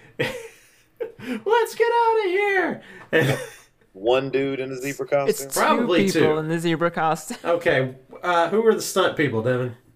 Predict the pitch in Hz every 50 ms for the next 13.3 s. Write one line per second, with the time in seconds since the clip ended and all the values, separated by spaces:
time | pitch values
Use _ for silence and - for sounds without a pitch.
0 | _ _ _ _ _ _ _ _ _ _ _ - 104 117 127 131 135 131 127 127
1 | - _ _ _ _ _ _ _ _ _ _ _ _ _ _ _ _ _ - 120
2 | 147 170 196 190 - - _ _ _ _ - - _ _ _ _ _ - 123 131
3 | 135 139 147 143 147 - - - - 143 147 160 - - 80 80 82 82 76 73
4 | 76 76 76 76 - - - 80 76 76 71 69 73 - _ - 131 113 101 101
5 | - - - - - - 135 147 135 117 - - 143 143 139 135 131 - - -
6 | 131 113 107 101 98 98 92 87 - - 95 90 87 - _ _ _ _ _ _
7 | _ - 127 151 160 160 160 175 175 - - - - - - - - _ _ _
8 | _ _ - - - - _ - - - - - - - - 240 220 208 - 247
9 | 240 233 240 240 226 220 220 - - - - - 226 220 202 196 185 202 185 -
10 | - - 240 233 233 233 233 220 220 220 214 214 - - - _ - 175 175 175
11 | 175 170 160 147 139 120 - - - - _ - 160 139 180 190 185 185 - 185
12 | 180 170 - 147 143 - - 170 165 151 127 - 165 151 143 143 139 127 123 131
13 | 135 143 131 117 113 -